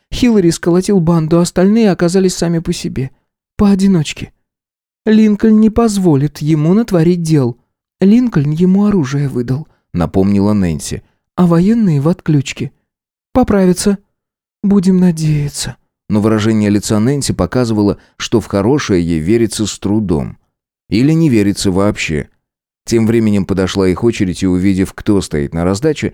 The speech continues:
Анна не удержалась от удивлённого восклицания. «Мейсон, как я рада тебя видеть!» «И я»,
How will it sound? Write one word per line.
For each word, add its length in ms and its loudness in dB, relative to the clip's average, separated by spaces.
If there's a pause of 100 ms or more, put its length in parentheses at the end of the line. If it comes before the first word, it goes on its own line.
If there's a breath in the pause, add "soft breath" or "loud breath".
(160 soft breath)
Анна 360 0
не 100 0
удержалась 640 0
от 120 -6
удивлённого 600 0
восклицания. 840 -4 (920)
«Мейсон, 580 2 (380)
как 240 -2
я 100 4
рада 220 0
тебя 240 -2
видеть!» 420 -2 (560)
«И 120 0
я», 580 0